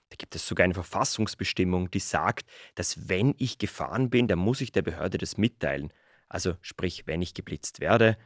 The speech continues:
dann kriege ich ein Schreiben, wo ich aufgefordert werde, der Behörde zu sagen, wer mit meinem Auto gefahren ist. Bin ich selbst gefahren, muss ich mich selbst melden. Ist jemand anderes gefahren, muss ich diese Person der Behörde melden.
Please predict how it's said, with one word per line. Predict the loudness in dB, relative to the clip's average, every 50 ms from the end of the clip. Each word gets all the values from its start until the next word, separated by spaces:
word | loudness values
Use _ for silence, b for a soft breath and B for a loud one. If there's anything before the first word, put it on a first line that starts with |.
| b b b b
dann | -12 -10 -10
kriege | -6 -6 -6 -6
ich | -4 -4 -4
ein | -4
Schreiben, | -4 -4 -2 2 2 2 2 2 2
wo | -2
ich | -2 -2 0
aufgefordert | 0 0 0 0 -4 0 2 2 2 2 0 0
werde, | 0 2 4 2 0 0 _ _ _ _ _ _ _ _ _ -10
der | -8 -8
Behörde | -6 0 2 2 2 2
zu | 0 -2
sagen, | -2 0 2 2 2 4 2 0 0 -2 -4 -8
wer | -2 2 2 4
mit | 4 4 4
meinem | 4 2 0 0
Auto | -2 -2 -4 -6 -8 -8
gefahren | -8 -6 -2 0 2 4 4 4
ist. | 4 2 2 -2 -10 _ _ _ _ _ _ _ _ _ _ _ _ _ _ _ -2
Bin | -2 -2
ich | -2 0
selbst | 0 0 0 0 0 -6
gefahren, | -6 -2 4 4 6 6 6
muss | 2 0 -2
ich | -6 -8
mich | -8 -6 0
selbst | 2 2 2 2 -2 -6 0
melden. | 2 2 2 2 2 0 -2 -2 _
Ist | -10 -6
jemand | -4 -4 -2 -2 -4
anderes | -4 -4 -4 -6 -6
gefahren, | -6 -8 -6 -4 -4 -2 -2 -4 -6 _ _ _ _ _ -8
muss | -6 -4 -4 -4
ich | -6 -6 -10 _ _ -6
diese | -6 -4 -4 -4
Person | -4 -4 -6 -6 -4 -4 -4 -2
der | -2 -2
Behörde | -2 -2 -2 -2 -2 -2
melden. | -2 -2 -4 -4 -4 -6 -6